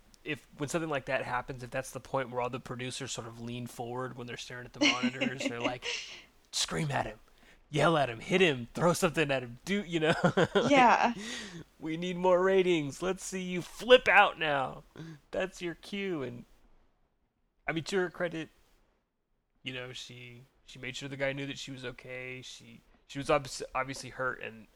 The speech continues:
Speaker 1: upset by it, but she didn't blame the guy. And, you know, it was one of those things, she kinda said, "Look, it, I, it really sucks that it happened 'cause it <laughs> hurts, but, you know, it's not like I can,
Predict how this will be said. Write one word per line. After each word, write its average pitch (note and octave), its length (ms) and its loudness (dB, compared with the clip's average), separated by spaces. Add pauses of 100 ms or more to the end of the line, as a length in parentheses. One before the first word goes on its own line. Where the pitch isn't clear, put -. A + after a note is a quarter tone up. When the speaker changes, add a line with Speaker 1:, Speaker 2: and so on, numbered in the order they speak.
(100)
Speaker 1:
upset - 420 -8
by A#2+ 220 -2
it, B2+ 120 -8
but A#2+ 120 -14
she - 140 -14
didn't A#2+ 260 -18
blame B2 280 -8
the B2 80 -12
guy. A#2 580 -8
And, B2 200 -20 (880)
you - 100 -18
know, A2+ 60 -12
it G2+ 40 -12
was A#2+ 100 -18
one A#2 100 -14
of A2+ 40 -12
those A2 80 -16
things, A#2 420 -18 (440)
she - 100 -20
kinda B2+ 200 -14
said, A#2 300 -14
"Look, B2 180 -8 (380)
it, G#2 120 -12 (180)
I, C3 120 2 (380)
it G#3 120 -10 (140)
really B2+ 340 -6
sucks A#2+ 380 -4
that G#2+ 140 -6
it G#2+ 100 -10
happened B2 380 -2
'cause - 140 -12
it - 100 -6
<laughs> - 0 -
hurts, - 560 2
but, A2+ 400 -2 (220)
you - 120 -16
know, - 140 -12
it's - 160 -20
not - 140 -12
like A#2 160 -14
I A#2 80 -12
can, A2+ 360 -20